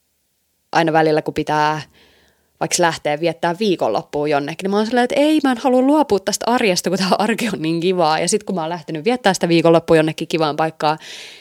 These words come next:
niin sit mä oon silleen, että ei, mä en halua lähteä täältä, kun tää on niin kiva paikka. Mun puolisolla on siinä yleensä kova homma silleen, että tasapainotella siinä, <laughs> siinä, että missä mä haluan milloinkin olla.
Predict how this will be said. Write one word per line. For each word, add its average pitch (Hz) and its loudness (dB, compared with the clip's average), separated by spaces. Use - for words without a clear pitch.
niin 165 -6
sit - -10
mä 160 -2
oon 156 -4
silleen, 170 0
että 165 -4
ei, 277 0
mä 247 -4
en 226 -4
halua 226 -4
lähteä 247 -2
täältä, 180 -4
kun - -10
tää 196 2
on 190 0
niin 208 -4
kiva 220 -4
paikka. 190 -2
Mun 160 -8
puolisolla 151 -2
on 156 -8
siinä 156 -6
yleensä 160 -8
kova 139 -4
homma 170 -8
silleen, 185 -2
että 196 -10
tasapainotella 175 -2
siinä, 196 2
<laughs> - -20
siinä, 269 4
että 220 -2
missä 233 2
mä 196 2
haluan 175 4
milloinkin 156 -2
olla. 165 -4